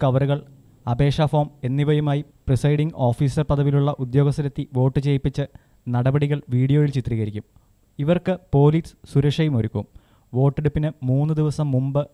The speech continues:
ശേഷം എന്നിങ്ങനെ കോവിഡ് ബാധിതരെ രണ്ടായി തിരിച്ചാണ് ക്രമീകരണം. ആദ്യ വിഭാഗത്തിലുള്ളവരെയാണ് ഉദ്യോഗസ്ഥർ സന്ദർശിച്ച് വോട്ട് ചെയ്യിപ്പിക്കുന്നത്. ആരോഗ്യ ഉദ്യോഗസ്ഥർ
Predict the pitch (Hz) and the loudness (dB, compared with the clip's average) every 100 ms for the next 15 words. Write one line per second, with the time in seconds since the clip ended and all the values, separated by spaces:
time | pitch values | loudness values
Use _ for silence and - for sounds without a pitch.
0 | _ _ _ _ - 131 131 131 - _ | _ _ _ _ -6 -2 -2 -4 -8 _
1 | - 139 156 160 165 143 139 143 165 165 | -6 -2 -2 -4 -4 2 2 2 0 -2
2 | 160 160 - 127 135 147 160 156 147 151 | -2 -4 -4 -6 -2 -2 -2 -4 -4 -4
3 | 147 - 123 123 123 120 110 - _ _ | -6 -4 -2 0 0 -2 -4 -8 _ _
4 | _ _ _ _ 135 151 165 196 196 _ | _ _ _ _ -2 0 0 -2 -4 _
5 | 156 160 165 165 165 160 160 160 127 - | 0 2 2 2 0 2 2 0 -4 -4
6 | 123 139 147 151 156 143 - - - 131 | 0 2 2 0 -2 -6 -10 -8 -4 0
7 | 139 135 135 147 123 127 135 135 123 107 | -2 -2 -4 -4 2 4 4 0 -2 -4
8 | 104 104 - _ _ _ _ 123 131 147 | -8 -10 -12 _ _ _ _ -2 2 2
9 | 151 156 151 143 147 | 2 2 0 0 -6